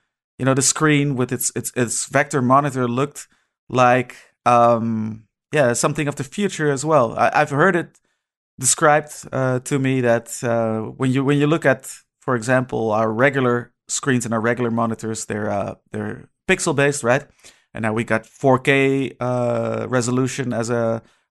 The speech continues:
a new, I wouldn't say standard yet, but se-,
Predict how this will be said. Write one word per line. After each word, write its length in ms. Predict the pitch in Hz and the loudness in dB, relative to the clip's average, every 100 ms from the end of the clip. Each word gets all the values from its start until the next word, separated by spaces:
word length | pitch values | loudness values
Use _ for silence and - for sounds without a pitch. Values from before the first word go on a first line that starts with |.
| - | -4
a 80 | |
new, 600 | 120 127 139 135 131 131 131 | 0 4 4 4 4 0 -4
I 100 | - | -4
wouldn't 300 | 151 127 147 | -2 -2 -2
say 140 | 143 117 | 0 0
standard 420 | - 127 135 123 | 2 2 0 0
yet, 160 | 127 123 | -4 -2
but 180 | 110 | -8
se-, 220 | - 131 | -2 -4